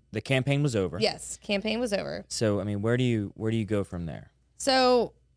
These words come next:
Speaker 2: campaign was over. What I was expecting to do was move back to, to Washington, where I'd been working at my law firm, and just sort of pick up where I left off.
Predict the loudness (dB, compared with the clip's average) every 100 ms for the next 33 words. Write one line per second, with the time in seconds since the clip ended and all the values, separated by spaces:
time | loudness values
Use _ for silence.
0 | -2 0 2 2 4 4 4 4 4 2
1 | 4 4 4 0 -4 -6 -4 0 0 0
2 | -2 2 4 4 4 0 2 2 4 4
3 | 0 0 -2 -4 -6 _ -6 -2 0 0
4 | -4 -2 -2 -2 -2 -2 -4 -10 -6 -2
5 | -2 -4 -4 -6 -4 -4 -4 -4 -4 -4
6 | -4 -4 -4 -4 -6 -6 -4 -2 -2 -4
7 | -4 -2 -2 -2 -2 -4 -4 -2 -2 -2
8 | -6